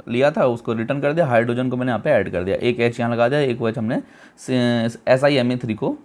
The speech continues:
दे दिया है, ठीक है। तो ये क्या बन गया आपका, बेंजीन फॉर्मेशन हो जाता है, क्लियर है, ठीक है। तो ये बच्चों पहले भी आपके एग्जाम में कई बार आया है, एक एच पॉजिटिव जो बचा है आप चाहो तो उसको फिर से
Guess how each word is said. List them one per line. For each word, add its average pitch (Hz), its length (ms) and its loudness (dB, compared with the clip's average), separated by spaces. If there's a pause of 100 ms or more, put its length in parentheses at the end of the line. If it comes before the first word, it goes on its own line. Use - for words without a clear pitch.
दे 110 180 -2
दिया 78 200 -4
है, 78 80 -4
ठीक 156 220 -4
है। 101 100 2
तो 123 160 0
ये 127 140 2
क्या 131 140 0
बन 127 120 0
गया 131 120 2
आपका, 156 200 -2 (2000)
बेंजीन 113 540 2
फॉर्मेशन 92 480 -6
हो - 100 -18
जाता - 280 -16
है, - 140 -18 (880)
क्लियर 143 240 4
है, 160 180 0 (600)
ठीक 139 160 -2
है। 175 160 2 (440)
तो 156 60 0
ये 160 100 4
बच्चों 160 240 0
पहले 147 200 4
भी 156 60 4
आपके 143 200 2
एग्जाम 123 260 -2
में 131 120 -2
कई 123 120 2
बार 117 160 2
आया 107 200 4
है, 107 100 -4
एक 123 260 -2
एच 127 200 2
पॉजिटिव 123 420 2
जो 131 260 0
बचा 113 280 -2
है 123 80 4
आप 123 120 -2
चाहो 110 180 0
तो 113 120 -8
उसको 110 220 -14
फिर 110 140 -8
से 135 220 -12